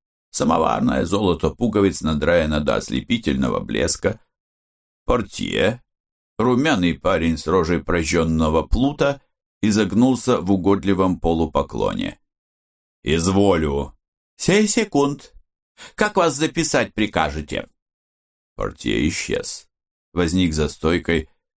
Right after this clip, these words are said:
раскрыл потрепанную книгу учета постояльцев, обмакнул перо в чернильницу. «Суходольский Михаил Хрисанфович».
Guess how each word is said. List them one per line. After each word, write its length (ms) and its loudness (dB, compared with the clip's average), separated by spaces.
раскрыл 520 0
потрепанную 680 0
книгу 440 0
учета 440 0
постояльцев, 960 -4
обмакнул 720 2
перо 300 2
в 60 -6
чернильницу. 840 -6
«Суходольский 1300 0
Михаил 500 0
Хрисанфович». 1120 -4